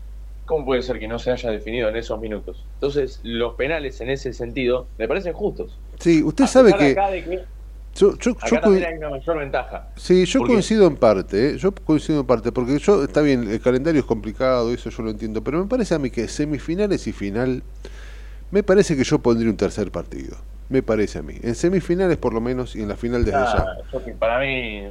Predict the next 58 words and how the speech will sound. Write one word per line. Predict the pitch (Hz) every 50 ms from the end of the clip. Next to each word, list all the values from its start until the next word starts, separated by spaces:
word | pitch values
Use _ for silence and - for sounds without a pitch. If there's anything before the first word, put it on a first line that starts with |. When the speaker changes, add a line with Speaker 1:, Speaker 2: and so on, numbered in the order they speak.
| 101 -
Speaker 1:
para | 123 120 123
mí | 143 156 147
los | 135 123 -
finales | - 123 127 120 117
están | 117 110 107
perfectos. | 110 98 - 107 98 - 113
Además, | 139 165 175 165
vos | 151 156 160
querés | 156 131 135 135 123
que | 123
se | - 131
defina | 117 113 117 143 139 127 113
en | 120
ese | 143 135 - 120
momento. | 104 110 123 123 117 110 101 95 - 98 -
Speaker 2:
Sí, | - 208 202
Speaker 1:
Pero | 190 190 196
Speaker 2:
eso | 202 185 - 185
también | - 135 120 117 110 98
es | 92
verdad. | 101 101 101 92
Speaker 1:
también, | - 170 190 175 143 127 - -
ponele, | - 151 180 214 202 196 165 147
ponele, | 151 175 190 226 220 214 175 -
agreguémosle | - 156 151 151 175 214 208 190 185 185 190 190
el | 175
gol | 165 175 180 170
de | 160 147
visitante | 139 135 - - 139 123 113 - 104 92 90 - - - - -
a, | - 101 101 98 95 95 95 95 -
Speaker 2:
Bueno, | 156 143 127 113 110 104 95 98 101 - -
sí, | - - - 151 135 117
sí. | - -
Speaker 1:
a | 110 113
la | 113
Copa | 113 - 139 120 127
Speaker 2:
Algo, |
Speaker 1:
Libertadores, | 123 127 202 226 214 185 - -
Speaker 2:
algo | 208 202 196
Speaker 1:
¿no? | 151
Speaker 2:
para | 127 143 131 120
que | 117 127
Speaker 1:
Volvamos | 123 113 - - 101 -
con | 120 107
el |
Speaker 2:
equipa- | -
Speaker 1:
gol | 156 151
de | 147 - 143 123 110
visitante. | 110 - - - - - - - -
En | 151
ese | 202 196 190 202
caso, | 240 240 - 202
Boca | 196 202 190 175
clasificaba | 170 160 156 147 - 151 156 190 180 165
a | 151
la | 147 -
final | - 190 196 160 147
igual. | 170 190 160 104 -